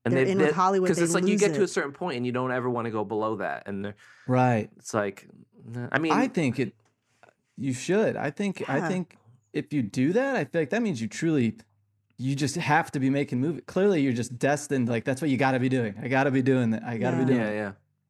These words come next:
Speaker 2: Yeah.
Speaker 3: And, and yeah, so I feel like for me, uh, when the, I had those both movies kinda at the same time, I knew the one would take longer, and I still wanted to make that step up, and,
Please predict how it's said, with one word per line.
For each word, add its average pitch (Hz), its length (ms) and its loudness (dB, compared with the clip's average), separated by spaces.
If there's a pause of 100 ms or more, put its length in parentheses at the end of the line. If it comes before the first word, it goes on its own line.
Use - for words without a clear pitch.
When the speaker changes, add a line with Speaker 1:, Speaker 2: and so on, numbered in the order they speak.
(120)
Speaker 2:
Yeah. 156 280 -8 (180)
Speaker 3:
And, 131 600 2
and 120 360 0
yeah, 139 320 2
so 131 180 -4
I 127 120 0
feel 156 200 0
like 131 400 0
for 135 120 -2
me, 131 360 2
uh, - 60 -6 (720)
when 127 340 -2
the, 123 160 0 (180)
I 117 140 -2
had 120 120 -2
those 120 200 -2
both 127 300 -4
movies 123 360 -2
kinda 120 220 -2
at 113 120 -4
the - 80 -20
same 120 140 -4
time, 120 260 -2
I 117 60 -2
knew 120 200 2
the 113 80 -2
one 117 180 -2
would 113 120 -4
take 107 180 -6
longer, 127 400 -2 (280)
and 117 80 -2
I 120 60 0
still 131 280 0
wanted 117 200 2
to 110 80 0
make 113 220 0
that 123 180 -6
step - 260 -6
up, 160 280 0
and, 110 260 -2